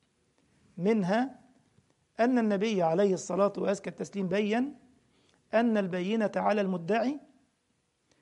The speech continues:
وأن اليمين على من أنكر. أبو عمر جاي بيقول إن أنا اديت للشيخ سيد ألف يورو، الشيخ سيد بينكر. "طب يا أبو عمر عندك بيّنة؟" يقول: "أيوة."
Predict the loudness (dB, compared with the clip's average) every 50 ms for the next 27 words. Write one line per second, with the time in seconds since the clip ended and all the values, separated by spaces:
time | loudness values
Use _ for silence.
0 | _ _ _ -4 -2 0 2 2 2 0 0 0 0 0 0 0 0 0 0 0
1 | 2 2 2 2 2 0 0 -2 -2 -2 -2 -2 -2 -4 -6 -10 -12 -12 -14 -20
2 | _ _ _ _ _ _ _ _ _ _ _ _ _ _ _ _ _ _ _ _
3 | _ _ _ _ _ _ _ _ _ _ _ -6 -4 -2 -2 0 0 2 2 0
4 | 0 0 0 0 0 0 -2 -4 -4 -4 -4 -2 -2 -2 -2 -2 -2 -2 -2 -4
5 | -4 -4 -6 -6 -6 -6 -8 -8 -8 -10 -10 -6 -4 -4 -4 -4 -4 -6 -6 -6
6 | -6 -6 -6 -8 -10 -14 _ _ _ _ _ _ _ _ _ _ _ -16 -16 -14
7 | -8 -6 -4 -4 -2 -2 -2 -2 -4 -4 -8 -12 -14 -16 _ _ _ _ _ _
8 | _ _ _ _ _ _ _ _ _ _ 0 2 2 2 2 2 0 2 2 2
9 | 2 2 0 0 -2 -2 -4 -2 -2 -2 0 0 -2 -2 -4 -8 -14 _ _ _
10 | _ _ _ _ _ _ _ _ _ _ _ _ _ _ _ _ _ _ _ _
11 | _ _ -6 -4 -2 0 2 2 2 2 0 -4